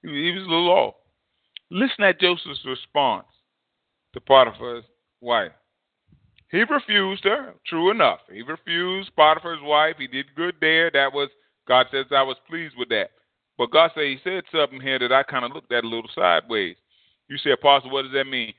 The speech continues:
Well, what we gotta be mindful of is sometimes there be stuff coming out, out of our mouth that God be looking at us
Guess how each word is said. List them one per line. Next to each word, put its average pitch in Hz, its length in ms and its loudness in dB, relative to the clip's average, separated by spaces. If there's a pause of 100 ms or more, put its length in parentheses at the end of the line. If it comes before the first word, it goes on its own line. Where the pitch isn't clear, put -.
(160)
Well, 151 280 -2
what 151 400 -4
we 185 120 -4
gotta 160 200 6
be 147 120 -8
mindful 147 420 0
of 131 160 0
is 123 140 -12
sometimes 143 440 -4
there 135 80 -12
be 139 200 -14
stuff 135 220 -2
coming 127 280 -6
out, 120 400 4
out 123 160 0
of 120 80 -6
our 117 140 4
mouth 135 360 -2
that 104 140 -10
God 123 220 0
be 117 120 -12
looking 110 280 -8
at 104 160 0
us 98 120 -2